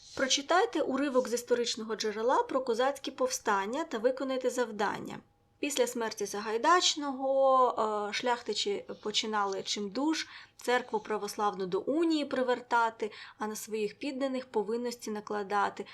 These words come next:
та різними поборами притісняти. Що це?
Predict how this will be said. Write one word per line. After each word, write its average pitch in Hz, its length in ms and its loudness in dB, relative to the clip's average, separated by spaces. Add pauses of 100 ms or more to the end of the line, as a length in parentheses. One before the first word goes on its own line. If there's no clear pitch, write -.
(160)
та 220 140 -4
різними 214 380 -2
поборами 233 560 0
притісняти. 214 800 -6 (580)
Що 311 400 2 (100)
це? 202 280 2